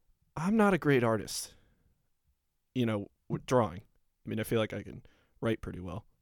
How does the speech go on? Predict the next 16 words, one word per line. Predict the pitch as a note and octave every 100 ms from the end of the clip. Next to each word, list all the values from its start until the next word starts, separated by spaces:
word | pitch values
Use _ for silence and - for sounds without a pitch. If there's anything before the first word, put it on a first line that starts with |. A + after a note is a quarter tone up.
| _
but | - - _ _ _
that's | E3 B2
a |
whole | A2+ G#2
different | F2 G2+
thing. | G2 G#2 A2 - _ - _ _ _ _ -
And, | B2 B2 B2 B2 A#2+ - _ _ _ _ _ _ _ _ _ _ _ _ _
yeah, | D3+ G#3+ F3 -
I | B2+
mean, | C#3 C3
I, | B2+ C3
I, | A#2+ -
I'm | B2 B2
not | B2+ C#3 -
someone | C3+ C3 B2 A#2+ A2
who's | B2 G#2+ -